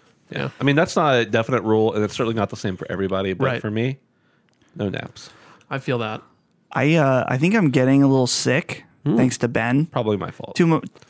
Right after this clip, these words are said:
Speaker 3: probably too much cup in the balls. You know,
Speaker 1: <laughs>
Speaker 3: too much close contact.
Speaker 2: Excuse me.
Speaker 3: Uh, but
Speaker 1: <laughs> This,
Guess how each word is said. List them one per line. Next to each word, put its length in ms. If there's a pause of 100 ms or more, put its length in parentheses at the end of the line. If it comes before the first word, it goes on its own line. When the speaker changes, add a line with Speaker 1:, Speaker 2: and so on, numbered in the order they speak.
(120)
Speaker 3:
probably 280
too 140
much 160
cup 180
in 60
the 80
balls. 460 (680)
You 140
know, 100
Speaker 1:
<laughs> 640
Speaker 3:
too 100
much 220
close 280
contact. 480
Speaker 2:
Excuse 200
me. 120 (320)
Speaker 3:
Uh, 440 (100)
but 420
Speaker 1:
<laughs> 0
This, 800